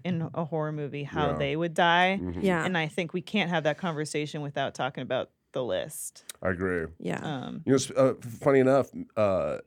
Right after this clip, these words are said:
Speaker 2: me and John, uh, uh, I released a tiny little shitty found footage horror short
Speaker 1: I
Speaker 2: film
Speaker 1: haven't
Speaker 2: with
Speaker 1: gotten
Speaker 2: John
Speaker 1: to watch
Speaker 2: Smith.
Speaker 1: it yet.
Speaker 3: What?
Speaker 2: It's not great, uh, but we, you know, me and John Smith were like, "Let's just film a little video down here." And
Speaker 1: Did
Speaker 3: That's
Speaker 1: you
Speaker 3: so
Speaker 1: film?
Speaker 3: fun.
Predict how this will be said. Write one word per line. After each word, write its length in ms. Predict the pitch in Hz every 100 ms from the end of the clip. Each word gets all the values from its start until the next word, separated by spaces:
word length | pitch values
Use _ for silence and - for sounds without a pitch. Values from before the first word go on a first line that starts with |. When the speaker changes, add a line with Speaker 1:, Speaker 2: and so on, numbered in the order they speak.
| _
Speaker 2:
me 220 | 110 123
and 120 | 123 113
John, 360 | 120 110 107 -
uh, 40 | - _ - - -
uh, 60 | 98
I 120 | 117
released 360 | 113 123 135 127
a 60 | 101 _
tiny 260 | - 127
little 240 | 120 104 101 - - - _
shitty 500 | - 127 123 110 - _
found 240 | - 123 117
footage 280 | 135 123 104
horror 300 | 127 147 135
short 260 | - 104 -
Speaker 1:
I 20 |
Speaker 2:
film 100 | 104
Speaker 1:
haven't 160 | 101 -
Speaker 2:
with 40 |
Speaker 1:
gotten 140 | 311 123
Speaker 2:
John 60 |
Speaker 1:
to 40 | 123
watch 180 | 120 -
Speaker 2:
Smith. 140 | 156
Speaker 1:
it 40 | -
yet. 320 | 202 165 - _ _
Speaker 3:
What? 260 | 233 233 240
Speaker 2:
It's 160 | 285
not 220 | 302 147 117
great, 340 | 101 92 101 _
uh, 300 | 117 113 110
but 480 | 107 123 117 - 101
we, 380 | 127 131 123 127
you 100 | 127
know, 100 | 107
me 140 | 107 123
and 80 |
John 140 | 120 113
Smith 220 | - 110
were 80 | 107
like, 80 | 104
"Let's 120 | 170 -
just 200 | 127 -
film 160 | 110
a 40 | 107
little 160 | 101
video 260 | 95 117 98
down 180 | 95 90
here." 280 | 101 92
And 80 | 90
Speaker 1:
Did 80 | 101
Speaker 3:
That's 160 | 294 339
Speaker 1:
you 80 | 214
Speaker 3:
so 100 | 466
Speaker 1:
film? 240 | - 190
Speaker 3:
fun. 340 | 208 208 220